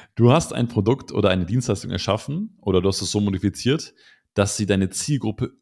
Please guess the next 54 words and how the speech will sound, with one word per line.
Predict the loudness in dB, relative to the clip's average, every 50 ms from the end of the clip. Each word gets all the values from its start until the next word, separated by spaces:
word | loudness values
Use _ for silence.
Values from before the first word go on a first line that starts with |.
| _ _ _
unbedingt | 6 6 6 6 6 2 0 0 0 0 0 2 2 2 2 2 -2 -2 0
haben | 0 2 2 0 -2
möchte. | -4 -6 -10 -14 -18 -20 _ _ -4
Ja, | -2 2
du | 2
sagst | 4 2 2 0 -2
nicht, | -2 0
„Hey, | 2 2 2
ich | 0 -2
biete | -6 -10
jetzt | -8 -6
irgendwas | -4 -2 -2 -2 0
an, | 0 0 0 0 -2 -4 -6
das | -6
ist | -4 -2
ganz | -2 -2 0
nett | 0 2 2 2 0 -2
und | -6
das | -6 -6
ist | -4
ganz | -6 -6 -2 0
cool“, | 2 2
sondern | 4 4 4 2 2 0 -2 -6 -20 -20 -20 _ _ _
du | -2 0 2
hast | 2 2 2 0
etwas | -4 -4 -2 -2 -2
erschaffen | -2 0 2 2 2 0 0 -4 -4
und | -2 -2
die | 2
Leute | 2 2 2 2
sagen, | 2 2 2 2 0 -2
„Boah, | -4 -2 -2
das | -2 -2 -2
möchte | -4 -6 -6 -6
ich | -12 -14 -14 -18 _ _ _ _ _ _
unbedingt | 4 6 6 6 6 6 4 2 0 0 0 -2 -4 -4 -6
haben, | -8 -8 -8
das | -10 -12 -10 -6
ist | -4
ja | -2 0
mega | 2 2 2 2 2 0 -2
geil.“ | -6 -8 -10 -12 -12 -14 -20 -18 -18 -18 -18 -18 -6 0
Beispiel | 2 2 2 2 0 -2 -2 -2
zum | 0 -2
Beispiel | -2 0 -2 -4
vor | -2 -2 -2
ein | -2
paar | 0 0 2 2 2 2
Jahren | 2 2 0 0 0
Airbnb, | 0 -2 -2 -2 -2 -2 -2 -2 -2 -4 -4 -4 -4 -6 -10 _ _ _ _ _ _ _ -10 -4
die | -2 -2
einfach | -2 -2 -4 -6 -6
gesagt | -2 2 2 2 2 2 2
haben, | 2 2 2 2 0 -4